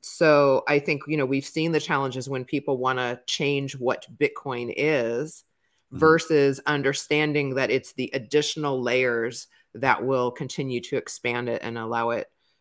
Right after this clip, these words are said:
Speaker 1: to grow. And, um, we'll get to why I'm bullish, but I'm gonna loop this back in later. <laughs>
Speaker 2: Awesome.
Speaker 1: I'm seeing a
Speaker 2: Awesome.
Speaker 1: thread here.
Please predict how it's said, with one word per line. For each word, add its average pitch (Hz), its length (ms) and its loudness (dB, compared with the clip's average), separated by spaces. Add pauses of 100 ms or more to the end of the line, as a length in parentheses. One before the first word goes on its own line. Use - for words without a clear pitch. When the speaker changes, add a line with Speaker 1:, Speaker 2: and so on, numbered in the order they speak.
(200)
Speaker 1:
to 139 140 -6
grow. 117 720 0
And, 123 600 -4 (220)
um, 120 400 -6
we'll 139 160 2
get 131 300 0
to 107 260 -2
why 131 260 0
I'm 110 120 -4
bullish, 107 420 -4
but 110 140 -4
I'm 156 160 -2
gonna 247 140 -4
loop 202 260 -2
this 202 160 -2
back 175 320 -4
in 180 180 -6
later. 143 460 -10
<laughs> - 120 0
Speaker 2:
Awesome. - 300 4
Speaker 1:
I'm 175 160 4
seeing 196 300 -2
a - 20 -2
Speaker 2:
Awesome. 170 60 -4
Speaker 1:
thread 185 320 -2
here. - 180 -8